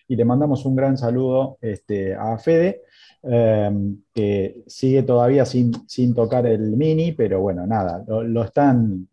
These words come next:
lo están poniendo en órbita, este, por él. Eh, trataremos de ver a ver si nos, si después él se puede sumar a, al desarrollo. ¿Sí? Recordemos que ese es un barco, que es un proto, que, eh, están desarrollando en la fenop, que lo armaron, pum, pum, pum, tiene toda su carrera. Cualquier cosa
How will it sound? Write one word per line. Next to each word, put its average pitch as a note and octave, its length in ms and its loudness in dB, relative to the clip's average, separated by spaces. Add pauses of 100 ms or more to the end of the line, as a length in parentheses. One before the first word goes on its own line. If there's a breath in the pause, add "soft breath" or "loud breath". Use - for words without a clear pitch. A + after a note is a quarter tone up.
lo A#2 100 -6
están D3 280 -2
poniendo C#3+ 360 0
en B2 100 2
órbita, C#3 540 2 (300 loud breath)
este, G#2 280 -4
por A#2+ 200 2
él. D#3 320 4 (240)
Eh, G2+ 600 -2
trataremos G#2 560 -2
de G#2+ 60 -2
ver A2 120 0
a G#2 60 0
ver G#2+ 140 0
si G#2 120 -6
nos, F#2 400 -8
si G#2+ 200 -6
después A#2 320 -2
él B2 180 -2
se A#2 200 -4
puede G2+ 600 -2
sumar A2+ 480 0
a, G2 340 -4
al F#2 420 -10
desarrollo. F#2 600 -6 (420 loud breath)
¿Sí? D3+ 340 -2
Recordemos A2+ 480 0
que A#2+ 40 4
ese A#2 120 -6
es A#2+ 100 -4
un B2+ 100 0
barco, C#3+ 300 0
que C#3 60 -2
es - 100 -8
un A2 140 -2
proto, C#3+ 440 -2
que, G2 380 -4
eh, C#3 360 2
están A2+ 220 -6
desarrollando A#2 640 -2
en A2 60 -2
la G2+ 100 -4
fenop, C#3+ 500 0
que A2+ 60 -4
lo G#2 100 -4
armaron, A#2+ 480 0
pum, A#2 160 -4
pum, A#2 200 -4
pum, D3+ 280 -2
tiene A#2 240 -4
toda A2+ 260 0
su G#2+ 180 -6
carrera. F3 420 2
Cualquier A2+ 300 -2
cosa C#3 360 -2